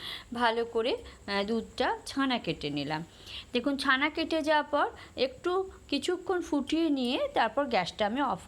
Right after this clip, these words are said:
করে রেখে দিলাম। এইভাবে কিছুক্ষণ রেখে দিতে হবে। আহ, ঠান্ডা হয়ে গেলে আমি জলটা, উম, ছানার জলটা, আহ, ফেলে দেবো।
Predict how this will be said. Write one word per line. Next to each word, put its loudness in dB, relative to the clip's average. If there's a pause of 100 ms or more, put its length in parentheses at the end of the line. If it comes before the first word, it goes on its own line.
করে 0
রেখে -2
দিলাম। 2 (600)
এইভাবে 2
কিছুক্ষণ -2
রেখে -2
দিতে -2
হবে। 0 (360)
আহ, 2
ঠান্ডা 2
হয়ে 2
গেলে 0 (280)
আমি 2 (320)
জলটা, 2 (300)
উম, -4
ছানার 0
জলটা, 2 (320)
আহ, -2
ফেলে 0
দেবো। -2